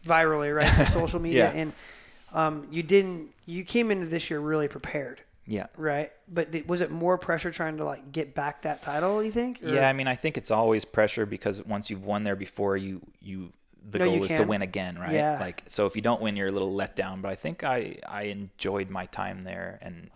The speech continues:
Speaker 2: this, this time and rode really good, and I'm happy with how I, I got a eighth and fourth. Um, so,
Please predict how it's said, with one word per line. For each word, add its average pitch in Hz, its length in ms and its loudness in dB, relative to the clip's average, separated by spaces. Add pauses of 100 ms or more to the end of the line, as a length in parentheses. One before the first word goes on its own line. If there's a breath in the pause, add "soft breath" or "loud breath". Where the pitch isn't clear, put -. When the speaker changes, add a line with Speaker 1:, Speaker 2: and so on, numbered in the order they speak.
(140)
Speaker 2:
this, 95 280 -4
this 98 220 -4
time 90 260 -10
and 90 120 -14
rode 95 280 -4
really 95 200 -4
good, 92 240 -8
and 92 140 -14
I'm 101 120 -8
happy 92 300 -8
with 90 120 -12
how 92 140 -8
I, 92 100 -8
I 98 80 -10
got 101 120 -4
a 98 220 -6
eighth 95 240 -8
and 95 140 -12
fourth. 92 420 -8 (560 loud breath)
Um, 90 380 -8
so, 87 560 -6